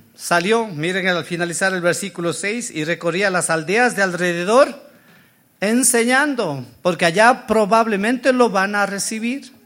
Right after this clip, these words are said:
Y el Señor quiere que usted no se mate allí,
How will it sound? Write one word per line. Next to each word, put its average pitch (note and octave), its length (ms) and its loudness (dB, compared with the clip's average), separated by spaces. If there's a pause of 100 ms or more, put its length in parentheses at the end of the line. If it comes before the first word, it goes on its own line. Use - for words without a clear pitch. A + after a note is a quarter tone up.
(720)
Y G#3+ 100 4
el A#3 100 6
Señor A#3+ 480 6
quiere C#4 380 2
que G#3 120 0
usted F#3+ 440 0 (880)
no G3 240 2
se G#3 200 0
mate A3+ 540 4
allí, G3 460 0